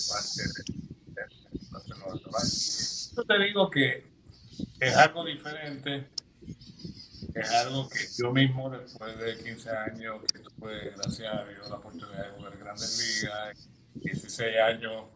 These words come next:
con la compañía de Héctor Cruz, E S P N Deportes, este, como... o sea, llevo alrededor de treinta y algo años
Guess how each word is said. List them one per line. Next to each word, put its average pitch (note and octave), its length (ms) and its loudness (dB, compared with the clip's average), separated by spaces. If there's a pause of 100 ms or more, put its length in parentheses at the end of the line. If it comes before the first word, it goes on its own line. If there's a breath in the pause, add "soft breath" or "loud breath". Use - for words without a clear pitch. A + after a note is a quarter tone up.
(140)
con - 140 -8 (1040)
la G#2 160 -4
compañía A2 540 4
de A2+ 80 4
Héctor C3 360 2
Cruz, D3+ 1300 4
E B2 180 0
S B2 100 0 (100)
P B2 80 -2
N B2+ 180 0
Deportes, C#3+ 840 4
este, - 380 -2 (200)
como... A2 160 -8 (1600)
o C3+ 80 -4
sea, F3+ 200 10 (380)
llevo E3+ 340 8 (260)
alrededor C#3 460 4
de D#3 120 2
treinta C#3 460 0
y B2 60 -2
algo C#3+ 420 2
años C#3+ 360 -4